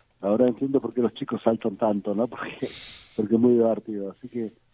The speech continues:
fue una experiencia muy, muy interesante, eh, y, y, y, y bueno, y me tiene muy entusiasmado esto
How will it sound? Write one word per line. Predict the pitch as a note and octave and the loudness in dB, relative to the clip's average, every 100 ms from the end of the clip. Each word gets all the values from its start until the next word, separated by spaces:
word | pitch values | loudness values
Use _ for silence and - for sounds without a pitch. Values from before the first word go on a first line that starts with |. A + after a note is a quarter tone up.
| _ | _
fue | - - D#3 | -8 0 2
una | D#3 | 2
experiencia | C#3 C#3 C#3 D#3 - D3+ C#3+ C3+ A#2+ A2+ A2+ | 0 -2 -2 -4 -4 -2 0 2 2 0 -2
muy, | C3+ D3+ | 0 0
muy | D3 D3+ D#3+ | 0 2 4
interesante, | D3+ D3 C3+ - E3+ F3 - F3 F3 D#3+ A2 | 4 2 2 2 -2 -2 -2 0 0 -2 -4
eh, | G#2 F#2+ F#2 _ _ _ - - _ | -4 -4 -10 _ _ _ -20 -20 _
y, | B2 | 4
y, | A#2+ - A#2 G#2 | 4 4 0 2
y, | A#2+ A#2+ A#2 A2+ A2+ A2 G#2 | 4 6 6 4 2 0 4
y | B2+ | 6
bueno, | C#3+ C#3+ F3+ G#2+ | 6 4 -2 -4
y | G2 | -4
me | G2+ | -2
tiene | - B2+ | 2 4
muy | B2 C3+ | 6 4
entusiasmado | B2 G2+ A2 G2+ B2 B2 | 2 -4 -4 0 2 2
esto | A#2 - C3 B2 | 0 0 -2 -2